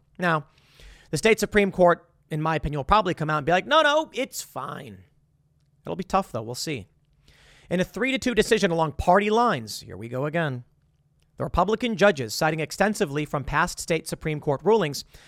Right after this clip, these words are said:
said such a change would need to be made through an amendment to the Pennsylvania Constitution, a lengthy process that would ultimately put the matter before voters. So why not? The high-stakes ruling now moves to the state Supreme Court,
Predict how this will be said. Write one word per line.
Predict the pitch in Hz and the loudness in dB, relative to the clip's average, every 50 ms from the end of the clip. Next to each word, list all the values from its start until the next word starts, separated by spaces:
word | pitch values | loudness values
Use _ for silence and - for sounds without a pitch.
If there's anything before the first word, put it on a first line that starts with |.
| - - - _ _ _ | -20 -20 -20 _ _ _
said | - - 190 196 156 | 0 2 2 2 4
such | - 214 220 - | 2 2 2 2
a | 277 | 0
change | 214 - - - 196 196 196 190 160 | -2 0 0 0 2 2 0 -2 -2
would | 165 175 156 | -4 -4 -4
need | 160 165 175 190 175 156 | -2 -2 -2 -2 -2 -2
to | 208 | -2
be | 160 220 208 | 0 0 0
made | 180 156 147 147 143 143 139 - - | 0 0 0 0 0 -2 -2 -4 -8
through | - - 151 | -6 -4 -4
an | 151 147 | -2 -2
amendment | 147 139 143 190 233 247 220 139 127 123 - - | -2 0 0 2 2 2 0 -2 -4 -6 -10 -10
to | - | -10
the | 139 | -6
Pennsylvania | 131 143 139 - 147 127 127 131 123 | -4 -4 -4 -4 -4 -4 -4 -6 -8
Constitution, | - 131 117 117 - - - - 233 - - 113 - - _ _ _ _ _ - | -8 -8 -10 -10 -12 -8 -6 -6 -4 -4 -6 -8 -8 -14 _ _ _ _ _ -8
a | - 139 | -6 -4
lengthy | 127 120 135 175 214 240 226 - 277 262 | -2 0 0 0 0 0 -2 -2 -4 -4
process | - - 294 294 285 277 - 156 139 127 - - - _ _ _ _ _ _ | 0 4 6 6 6 4 2 0 -2 -2 -4 -8 -12 _ _ _ _ _ _
that | 139 151 | 0 2
would | 156 160 | 4 4
ultimately | 185 202 - 202 220 - 233 233 | 4 2 2 -2 -2 -4 -4 -4
put | - - 196 - | -4 -4 -4 -4
the | - 180 | -4 -2
matter | 170 156 151 151 143 | -2 0 0 -2 -2
before | 120 143 135 139 - 110 107 110 | -2 -4 -6 -6 -10 -10 -10 -10
voters. | 107 107 151 165 170 135 101 78 - - - - - _ _ _ _ _ _ _ _ _ - - - _ | -4 0 2 2 2 0 -4 -8 -10 -12 -12 -14 -14 _ _ _ _ _ _ _ _ _ -20 -20 -20 _
So | - - 107 | -16 -14 -12
why | 104 101 120 | -12 -10 -8
not? | 143 160 - - _ _ _ _ _ _ _ _ _ _ _ _ _ _ _ _ _ _ - | -8 -8 -8 -10 _ _ _ _ _ _ _ _ _ _ _ _ _ _ _ _ _ _ -10
The | - - | -6 0
high-stakes | 143 165 202 214 - - 220 208 202 - - | 2 4 4 4 2 2 2 0 0 -2 0
ruling | 170 202 214 202 196 175 | 2 4 4 4 2 0
now | 160 160 170 185 | 2 2 2 2
moves | 185 175 170 170 170 165 160 | 2 2 2 2 0 -2 -4
to | - 170 | -6 -6
the | 156 | -4
state | - 170 - - | -4 -4 -4 -4
Supreme | - - 160 156 147 | -8 -6 -6 -6 -4
Court, | - 220 247 220 - - _ _ | 4 6 6 6 6 2 _ _